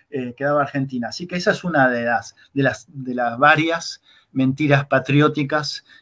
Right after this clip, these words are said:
eh, un mapas que no eran, que no eran verdaderos. El otro, este, que mencionabas vos, Mariano, este, Cerro Stokes,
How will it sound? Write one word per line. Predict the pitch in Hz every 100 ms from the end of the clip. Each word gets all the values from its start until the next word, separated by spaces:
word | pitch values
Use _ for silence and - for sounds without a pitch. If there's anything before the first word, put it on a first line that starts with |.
| _
eh, | 143 127 120 120 117 120
un | 139 131
mapas | 147 147 156 143
que | 127
no | 131 135
eran, | 135 131 127 -
que | 123
no | 127
eran | 135 131 127
verdaderos. | 117 117 117 104 98 -
El | 120
otro, | 135 135 127 113 107 101 -
este, | 120 - 120
que | 117
mencionabas | 117 110 120 127 120 117 113
vos, | 123
Mariano, | 135 113 127 127 113
este, | 107 - 113 113 113 104
Cerro | - 131 113
Stokes, | - 135 131 135